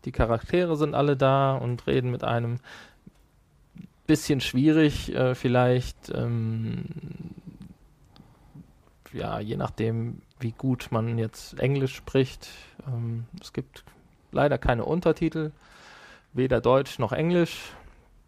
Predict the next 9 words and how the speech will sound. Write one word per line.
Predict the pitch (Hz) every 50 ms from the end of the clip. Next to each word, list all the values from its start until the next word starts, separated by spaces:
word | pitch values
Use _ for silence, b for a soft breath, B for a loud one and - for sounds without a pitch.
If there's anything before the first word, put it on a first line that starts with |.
| _ _ _ _ _ _ - - - -
Und, | - 180 131 123 120 123 113 117
ähm, | 120 113 113 113 113 117 117
ja, | 113 110 110
da | 110 110 104
wird | 113 - -
dann | 110 107 107 110 110 110 b b b b b b b b b b b b b b b b b b b b b -
halt | - 113 117 113 -
schon | - - - - - 131 120 120
mal | 120 120 113 110 107 107 110 110